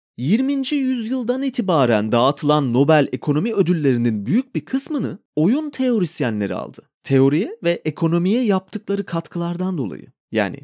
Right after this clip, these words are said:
belki şu ana kadar düşündüğümüzden çok daha önemli bir konu olabilir bu.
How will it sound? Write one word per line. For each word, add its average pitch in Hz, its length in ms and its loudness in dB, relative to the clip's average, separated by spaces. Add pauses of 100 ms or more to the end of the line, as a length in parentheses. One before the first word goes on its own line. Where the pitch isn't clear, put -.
belki 160 460 -2
şu - 200 -2
ana 160 200 2
kadar 120 360 2
düşündüğümüzden 143 880 2
çok - 320 -4
daha 151 220 -2
önemli 139 460 4
bir 123 80 -2
konu 117 220 -4
olabilir 107 460 -2
bu. - 180 -18